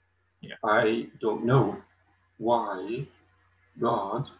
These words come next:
Speaker 2: is so interested in what we do with our penis and vaginas. I
Speaker 1: Yeah.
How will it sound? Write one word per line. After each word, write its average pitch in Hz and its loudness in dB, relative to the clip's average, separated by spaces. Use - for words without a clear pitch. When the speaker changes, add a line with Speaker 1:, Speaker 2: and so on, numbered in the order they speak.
Speaker 2:
is - -8
so 160 4
interested 110 -2
in 98 -4
what 113 -4
we 135 2
do 101 -8
with 104 2
our 104 -8
penis 104 -10
and 113 -10
vaginas. 127 -8
I - -16
Speaker 1:
Yeah. 120 -2